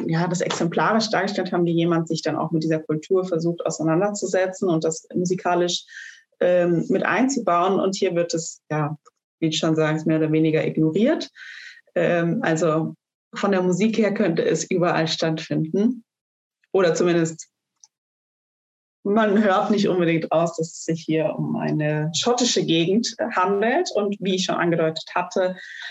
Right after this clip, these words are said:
haben wir zwei verfeindete Familien. Also wir haben so ein bisschen eine Romeo und Julia, ähm, Geschichte, nämlich die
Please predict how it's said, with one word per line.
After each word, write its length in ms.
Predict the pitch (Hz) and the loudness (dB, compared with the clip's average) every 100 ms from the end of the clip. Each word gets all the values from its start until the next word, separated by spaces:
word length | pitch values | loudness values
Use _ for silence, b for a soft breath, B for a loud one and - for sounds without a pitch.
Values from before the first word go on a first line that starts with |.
| B | B
haben 360 | 180 170 175 160 | -2 2 0 2
wir 280 | 165 160 | 2 2
zwei 520 | 165 - 170 170 170 170 | -2 -2 0 2 2 0
verfeindete 760 | 202 202 170 196 214 185 190 - | -2 0 0 2 0 -2 -4 -4
Familien. 540 | 180 185 247 170 165 | 0 4 4 4 2
Also 140 | 170 165 | -2 0
wir 80 | |
haben 80 | 170 | 2
so 60 | 170 | 2
ein 80 | 175 | 0
bisschen 360 | 190 180 170 | 0 0 2
eine 240 | 165 160 160 _ _ _ _ _ | 2 0 -2 _ _ _ _ _
Romeo 520 | 160 175 220 214 190 | 0 4 4 4 4
und 160 | 180 185 | 2 0
Julia, 680 | 208 247 208 160 160 160 | 2 4 4 2 2 2
ähm, 500 | - 160 160 160 165 - _ _ _ _ _ - - - | 2 2 2 2 0 -4 _ _ _ _ _ -20 -18 -8
Geschichte, 600 | 208 202 202 - 233 240 | -4 0 0 0 2 2
nämlich 520 | 185 190 196 190 - | 2 2 0 0 -2
die 440 | - 85 123 185 | 0 2 0 -2